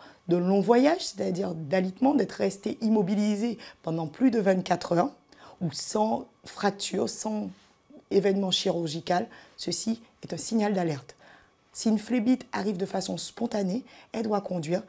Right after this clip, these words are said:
à des examens pour comprendre pourquoi ce phénomène est arrivé. L'embolie pulmonaire,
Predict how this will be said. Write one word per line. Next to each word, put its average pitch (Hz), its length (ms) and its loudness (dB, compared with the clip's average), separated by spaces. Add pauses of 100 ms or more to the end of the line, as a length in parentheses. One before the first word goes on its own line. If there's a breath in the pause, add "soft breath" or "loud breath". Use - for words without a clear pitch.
(180 loud breath)
à 170 120 -6
des 175 240 0
examens 190 520 0 (260 soft breath)
pour 185 120 -2
comprendre 196 460 -6
pourquoi 220 420 -2 (260 soft breath)
ce - 200 -6
phénomène 196 400 -2
est 185 160 -4
arrivé. 156 340 -10 (2500)
L'embolie 220 300 2
pulmonaire, 233 520 6